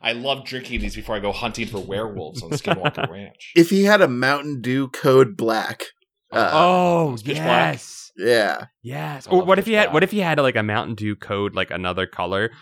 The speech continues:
Speaker 3: l-, like, that people couldn't get? Like, it was an exclu-, like, he, like, it's like, they,
Speaker 2: Ooh.
Speaker 3: like, he had, like, the,
Speaker 1: <laughs>
Speaker 3: the, the, the, like, the secret, the secret code, you know? Like,
Speaker 2: Oh, yeah,
Speaker 1: You're
Speaker 2: yeah.
Speaker 1: scared. I was trying to think of a color,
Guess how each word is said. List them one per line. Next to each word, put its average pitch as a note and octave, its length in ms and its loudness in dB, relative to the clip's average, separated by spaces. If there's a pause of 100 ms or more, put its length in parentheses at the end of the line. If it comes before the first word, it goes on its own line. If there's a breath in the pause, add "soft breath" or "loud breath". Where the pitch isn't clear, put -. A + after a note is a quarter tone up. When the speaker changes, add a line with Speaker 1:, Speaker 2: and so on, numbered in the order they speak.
(160 soft breath)
Speaker 3:
l-, - 60 -10 (160)
like, G#2+ 260 -2
that G2+ 160 -4 (240)
people F#2+ 320 -12
couldn't E2 300 -8
get? D2+ 240 -10 (100)
Like, D#2+ 180 -10
it E2 60 -8
was F2+ 120 -14
an E2 80 -12
exclu-, G2+ 400 -8 (120)
like, G#2+ 120 2
he, C3+ 380 2
like, B2+ 200 4
it's D3+ 100 2
like, D3+ 180 4
they, C#3+ 120 4
Speaker 2:
Ooh. A#2 580 -2
Speaker 3:
like, D3+ 140 0
he F3 80 -2
had, F3 320 2
like, D3+ 160 2
the, G#3+ 320 4
Speaker 1:
<laughs> A#3 920 -4
Speaker 3:
the, F#3+ 200 2 (100)
the, D#3+ 80 -12
the, D#3+ 120 4
like, D3+ 260 4 (140)
the C3 120 0
secret, B2 480 0 (180)
the B2 120 -8
secret - 500 -6
code, D2+ 460 -12
you G#2 120 -4
know? F#2 320 -2
Like, G2 160 -2 (340)
Speaker 2:
Oh, C#3+ 120 -6
yeah, B3 360 -2
Speaker 1:
You're G#3+ 120 0
Speaker 2:
yeah. - 100 -6
Speaker 1:
scared. - 380 -10
I F3+ 100 -2
was B3 180 -12
trying F#3 340 -6
to G3+ 40 -12
think G3 160 -6
of F#3 80 -8
a D#3 60 -8
color, D#3 480 -8